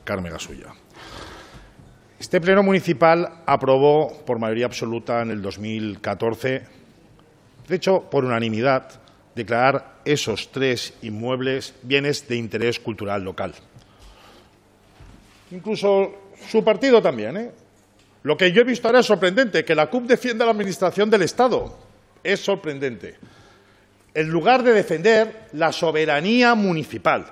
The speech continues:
que es para lo que estamos aquí, y para defender nuestros propios actos,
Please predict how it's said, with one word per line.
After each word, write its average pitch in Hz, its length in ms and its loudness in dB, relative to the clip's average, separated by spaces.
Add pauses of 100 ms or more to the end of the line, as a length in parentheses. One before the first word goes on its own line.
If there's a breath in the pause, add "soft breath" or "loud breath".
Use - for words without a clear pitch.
(420)
que 156 80 0
es 175 140 2
para 196 220 4
lo 175 140 4
que 151 100 0
estamos 160 420 -2
aquí, 131 380 -10
y 202 120 -2
para 190 300 4
defender 185 480 2
nuestros 202 440 2
propios 208 520 2
actos, - 500 -6